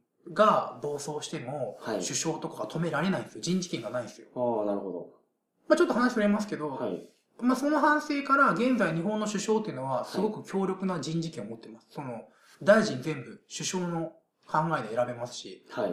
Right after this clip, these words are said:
Speaker 1: 口頭で君大臣ってすぐ任命できますし、
Speaker 2: なるほど。
Speaker 1: 口頭で君罷免、
Speaker 2: うん。
Speaker 1: クビっていうふうに言えますので、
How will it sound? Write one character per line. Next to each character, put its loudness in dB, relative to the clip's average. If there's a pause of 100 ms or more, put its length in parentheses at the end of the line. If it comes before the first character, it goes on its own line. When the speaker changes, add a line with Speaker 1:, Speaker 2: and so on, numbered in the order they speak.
Speaker 1:
口 4
頭 0
で 0
君 -6
大 0
臣 -10
っ -14
て -16
す -20
ぐ -12
任 -8
命 -10
で -10
き -16
ま -8
す -14
し、 -12
Speaker 2:
な 0
る -2
ほ -6
ど。 -6
Speaker 1:
口 4
頭 -2
で 2
君 -2
罷 -6
免、 -6
Speaker 2:
う -12
ん。 -20
Speaker 1:
ク -6
ビ -4
っ -6
て -10
い -6
う -8
ふ -10
う -8
に -10
言 -8
え -8
ま -4
す -10
の -16
で、 -12